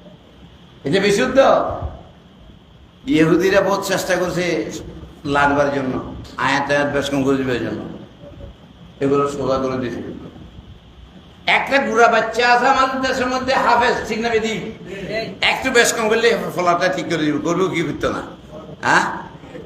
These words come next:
হাফেজ কতজন আছে, করতো না? হাফেজ এই মাদ্রাসা কতগুলো আছে, করতো না? হ্যাঁ, যেমন হইব হোক, কিন্তু কোরআনের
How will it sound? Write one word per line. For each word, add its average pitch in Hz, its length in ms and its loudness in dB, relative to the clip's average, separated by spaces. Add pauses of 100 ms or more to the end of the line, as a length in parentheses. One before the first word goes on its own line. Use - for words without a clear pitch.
(420)
হাফেজ 147 260 0
কতজন 147 280 0
আছে, 147 240 2
করতো 160 240 -2
না? 165 380 -2 (520)
হাফেজ 135 260 -2
এই 156 80 4
মাদ্রাসা 151 480 0
কতগুলো 175 340 -2
আছে, 160 160 0
করতো 151 120 -2
না? 139 120 -2 (1040)
হ্যাঁ, - 320 2 (240)
যেমন 190 340 4
হইব 226 180 4
হোক, 220 480 4 (540)
কিন্তু 185 500 2 (400)
কোরআনের 185 480 4